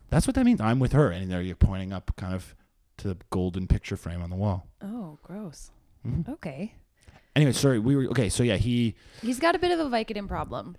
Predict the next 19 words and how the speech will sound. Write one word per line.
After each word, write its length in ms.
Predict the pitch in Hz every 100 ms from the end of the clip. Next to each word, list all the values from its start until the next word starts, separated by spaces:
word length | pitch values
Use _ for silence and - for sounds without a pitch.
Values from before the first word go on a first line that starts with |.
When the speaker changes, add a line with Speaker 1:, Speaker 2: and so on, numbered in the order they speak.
| -
Speaker 1:
Yes. 600 | - 104 117 - - -
Oh, 340 | - 127 139 127
isn't 280 | 165 185 175
this 160 | -
such 300 | - 165 -
a, 260 | 127 95 85 _ - _ -
I 220 | 120 170
can't 240 | - 117 90
believe 480 | 95 104 214 285 185
this. 180 | - -
Speaker 2:
It's 160 | -
heartbreaking. 680 | 190 226 269 208 170 160 180 - _
Speaker 1:
Oh 80 | 165
my 300 | - 147 - - _ -
God. 140 | - - -
Speaker 2:
He's 160 | - 240
got, 280 | 349 370 - -
it's 140 | - -
funny 200 | 392